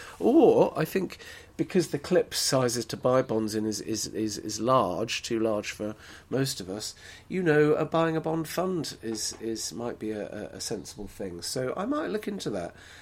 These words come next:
or I might not, I don't know. I, the trouble is I do,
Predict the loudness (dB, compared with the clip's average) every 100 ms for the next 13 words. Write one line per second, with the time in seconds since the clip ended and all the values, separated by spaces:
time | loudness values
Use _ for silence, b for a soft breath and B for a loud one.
0 | B -10 -2 2 2 2 -2 -6 -10 -10
1 | -8 -6 -8 -8 -6 -6 -4 -4 -2 0
2 | 0 0 -2 0 -2